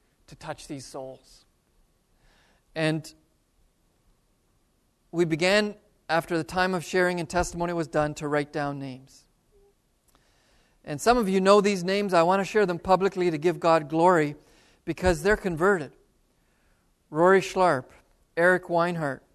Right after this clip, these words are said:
Natalie Schlarp, Wesley Sharp, Lucas Ardalian,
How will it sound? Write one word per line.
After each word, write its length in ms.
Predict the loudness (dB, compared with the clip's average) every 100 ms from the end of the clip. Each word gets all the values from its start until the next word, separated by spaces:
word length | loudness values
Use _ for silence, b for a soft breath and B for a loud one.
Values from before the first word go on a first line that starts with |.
| -14
Natalie 480 | -4 0 0 -2 -6
Schlarp, 380 | -6 -6 -6 -10 _ _ _ _ _ _ _ _ _ _ _ _ _
Wesley 420 | 0 0 0 -6
Sharp, 400 | -6 -4 -6 -6 _ _ _ _ -2
Lucas 400 | 4 4 4 0
Ardalian, 680 | 0 4 4 4 2 -8